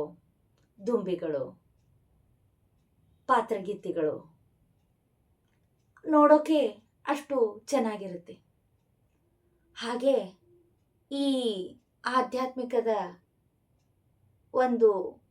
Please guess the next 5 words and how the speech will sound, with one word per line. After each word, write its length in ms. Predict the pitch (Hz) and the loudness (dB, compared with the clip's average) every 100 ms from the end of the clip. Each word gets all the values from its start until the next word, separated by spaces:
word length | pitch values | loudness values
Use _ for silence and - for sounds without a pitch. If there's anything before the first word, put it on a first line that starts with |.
| _ _ _ _ _ | _ _ _ _ _
ಪ್ರಯಾಣನೂ 640 | - 247 247 247 247 226 220 | -2 0 0 -2 -4 -4 -6
ಹಾಗೆ. 340 | 202 185 185 - _ _ _ _ _ _ _ _ _ _ _ _ _ _ _ _ _ _ _ 220 | -8 -10 -12 -16 _ _ _ _ _ _ _ _ _ _ _ _ _ _ _ _ _ _ _ 6
ಎಲ್ಲಿ 400 | 233 240 247 202 180 - _ _ _ _ _ _ _ _ _ - | 6 6 -2 -4 -6 -20 _ _ _ _ _ _ _ _ _ -6
ನಿಷ್ಕಲ್ಮಶತೆ, 1120 | 247 247 - 262 226 226 - 208 185 170 180 _ _ _ _ _ _ | -2 -2 -2 0 0 -2 -4 -8 -6 -8 -8 _ _ _ _ _ _
ಸ್ವಚ್ಛತೆ, 840 | - 277 254 247 233 214 180 - | -2 0 0 -2 -2 -2 -4 -8